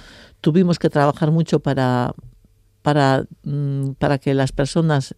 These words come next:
estas víctimas, se conf-, confiaran en nosotros. Eh,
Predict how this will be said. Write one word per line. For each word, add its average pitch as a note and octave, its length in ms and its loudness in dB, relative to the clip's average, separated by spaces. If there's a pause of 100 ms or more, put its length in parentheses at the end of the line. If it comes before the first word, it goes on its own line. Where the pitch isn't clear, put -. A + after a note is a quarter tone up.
estas D3 260 -4
víctimas, D3 460 -2 (400)
se - 180 -2
conf-, D3 300 2 (200)
confiaran D#3 540 4
en C3 100 0
nosotros. F#3 580 -2 (600)
Eh, C#3+ 840 2